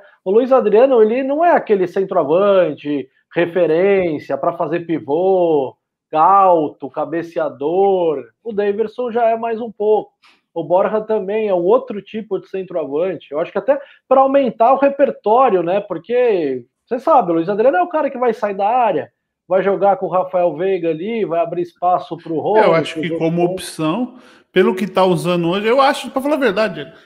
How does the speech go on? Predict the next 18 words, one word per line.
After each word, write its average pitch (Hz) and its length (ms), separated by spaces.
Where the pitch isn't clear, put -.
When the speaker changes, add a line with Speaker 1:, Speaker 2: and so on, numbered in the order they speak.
Speaker 2:
eu 180 120
acho 208 200
que 202 60
tão 220 220
segurando 196 560
tudo 220 200
isso - 180
aí 185 380
por 185 120
questão 185 560
de 180 140
financeiro. 214 920
Agora 160 280
eles 185 200
soltaram 160 640
lá 143 100
o 147 120
balanço, 180 840